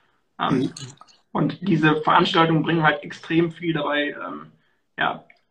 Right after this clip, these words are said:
Speaker 1: einfach von den Erfahrungen, die andere gemacht haben, zu profitieren.
Speaker 2: Mhm.
Speaker 1: Und, ähm, als es dann ein paar Jahre lief, habe ich mir entschieden, okay, ich könnte auch, äh,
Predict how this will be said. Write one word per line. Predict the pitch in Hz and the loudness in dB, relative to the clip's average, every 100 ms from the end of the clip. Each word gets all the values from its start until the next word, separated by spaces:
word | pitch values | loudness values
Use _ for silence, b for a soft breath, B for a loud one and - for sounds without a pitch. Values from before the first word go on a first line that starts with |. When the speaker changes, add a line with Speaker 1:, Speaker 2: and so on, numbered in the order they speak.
| - | -6
Speaker 1:
einfach | 156 160 - | -4 -4 -2
von | 165 | 0
den | 156 151 | 2 2
Erfahrungen, | 156 - 156 175 170 | 0 4 6 6 0
die | - | -2
andere | 160 151 | -6 -6
gemacht | 143 143 147 | -6 -6 -4
haben, | 143 147 - | -4 -4 -10
zu | - 160 | -18 -18
profitieren. | 165 156 - 170 196 - _ _ _ - | -14 -12 -6 -6 -6 -12 _ _ _ -6
Speaker 2:
Mhm. | 165 117 - - - b b b _ | -2 -2 -6 -14 -20 b b b _
Speaker 1:
Und, | - 147 147 - | 2 2 2 -2
ähm, | 147 143 | -4 0
als | 160 165 | 0 0
es | 160 | 2
dann | 277 | 2
ein | 285 | 2
paar | 147 | 2
Jahre | 147 | 2
lief, | 160 165 | 2 0
habe | 151 | -2
ich | |
mir | 151 | -4
entschieden, | - 156 147 | -6 -6 -6
okay, | 151 | -6
ich | - | -8
könnte | 160 80 | -6 -6
auch, | - - - | -6 -8 -8
äh, | 85 80 | -6 -6